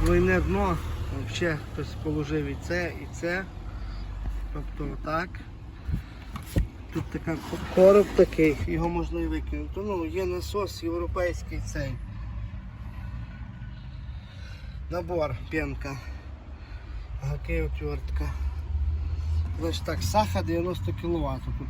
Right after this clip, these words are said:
у нас все пише, бачите. Так, значить далі. Далі ми йдемо. Ну, ну, все акуратно, ніде нема тут нічого.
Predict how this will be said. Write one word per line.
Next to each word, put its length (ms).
у 40
нас 120
все 280
пише, 300
бачите. 480
Так, 320
значить 340
далі. 200
Далі 260
ми 220
йдемо. 360
Ну, 180
ну, 160
все 260
акуратно, 640
ніде 300
нема 300
тут 260
нічого. 500